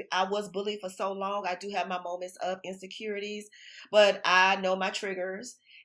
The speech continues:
and, you know, I know how to, I know, I, I, look, I love me some Tiffany, and I take care of myself, and I just do everything possible just to make sure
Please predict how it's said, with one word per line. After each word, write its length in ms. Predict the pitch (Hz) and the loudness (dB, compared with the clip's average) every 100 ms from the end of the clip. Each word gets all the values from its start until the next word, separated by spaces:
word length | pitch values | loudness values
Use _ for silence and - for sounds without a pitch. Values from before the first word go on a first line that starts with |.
| - | 2
and, 560 | 180 175 170 165 165 165 - | 4 4 2 2 -2 -6 -12
you 160 | - 196 | -6 -2
know, 100 | 180 | 2
I 160 | 165 233 | 2 2
know 100 | 214 | 0
how 140 | 202 | 0
to, 240 | 185 170 - | 0 0 -2
I 80 | - | -4
know, 320 | - 98 - - | -6 -10 -14 -8
I, 200 | 95 143 | -4 -4
I, 100 | 82 - 180 | -6 -10 -4
look, 260 | 147 110 - | -4 -2 -2
I 80 | 220 | 2
love 320 | 214 214 202 | 8 8 6
me 100 | 190 | -4
some 180 | 165 160 | -6 -6
Tiffany, 500 | 202 151 139 135 135 | -6 -4 -8 -6 -4
and 480 | 170 160 151 147 147 - _ _ - | -4 -2 -4 -6 -10 -20 _ _ 2
I 120 | 180 | 2
take 200 | 190 180 | 2 -2
care 220 | 214 202 | 0 2
of 60 | 202 | 2
myself, 500 | 208 208 202 202 202 | 0 -2 -2 -2 -2
and 140 | 180 | 0
I 100 | 175 | 0
just 220 | 180 175 | 0 -8
do 120 | 185 185 | -4 -4
everything 400 | 196 196 196 190 | -4 -6 -8 -4
possible 460 | 208 208 196 165 | -4 -4 -8 -12
just 160 | 180 180 | -12 -10
to 80 | 170 | -8
make 200 | 175 170 | -6 -6
sure 520 | - 196 170 156 | -6 -4 -4 -4